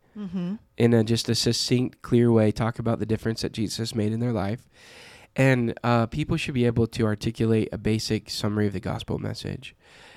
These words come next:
Speaker 2: And I, one, I challenge churches on this a lot because I've just been around a lot of church folks who couldn't do that. And, um, if people c-,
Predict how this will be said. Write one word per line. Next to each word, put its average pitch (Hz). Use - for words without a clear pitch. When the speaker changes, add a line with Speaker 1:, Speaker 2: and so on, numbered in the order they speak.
Speaker 2:
And 120
I, -
one, 135
I 117
challenge 139
churches 117
on 110
this 110
a 110
lot 110
because 104
I've 117
just 120
been 123
around 113
a 104
lot 104
of 98
church -
folks 107
who 110
couldn't 101
do 101
that. 104
And, 104
um, 104
if -
people 147
c-, -